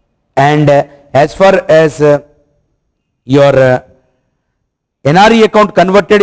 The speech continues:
into N R O account and, uh, purchasing helicopter, it is being exempted, not a problem. And monies brought from outside, he purchased the shares, shares are not assets, so the question of inclusion does not arise.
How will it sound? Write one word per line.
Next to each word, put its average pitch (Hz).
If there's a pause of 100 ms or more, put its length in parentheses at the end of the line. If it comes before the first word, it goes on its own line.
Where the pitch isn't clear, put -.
(100)
into 185
N 160
R 180
O 196
account 196
and, 185
uh, 165 (140)
purchasing 170
helicopter, 160
it 139
is 123
being 131
exempted, 135 (280)
not 120
a 127
problem. 123 (1300)
And 156
monies 190
brought 185
from 214
outside, 180
he 165
purchased 156
the 160
shares, 175 (200)
shares 170
are 170
not 139
assets, 175 (260)
so 151
the 143
question 143
of 131
inclusion 131
does 120
not 139
arise. 147